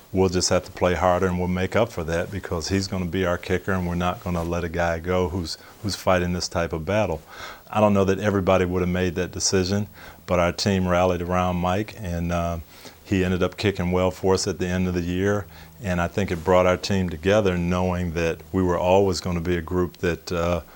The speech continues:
wasn't necessarily gonna just be focused on the scoreboard, but we were gonna definitely care about each other.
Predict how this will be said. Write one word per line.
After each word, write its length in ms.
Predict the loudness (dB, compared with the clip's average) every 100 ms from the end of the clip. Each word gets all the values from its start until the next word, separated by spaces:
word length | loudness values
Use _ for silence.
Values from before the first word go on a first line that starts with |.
| -20 -20 -14 2
wasn't 320 | 4 6 4
necessarily 560 | 2 4 4 4 4 2
gonna 220 | 0 0
just 320 | 0 0 -2
be 100 | -6
focused 480 | 0 0 0 -4 -4
on 140 | -4
the 60 | -4
scoreboard, 580 | -2 0 0 0 -4 -4
but 100 | -6
we 80 |
were 140 | -4 -2
gonna 200 | -4 -4
definitely 380 | -4 -4 -6 -8
care 240 | -4 -4
about 300 | -2 -2 -4
each 180 | -6 -4
other. 280 | -4 -6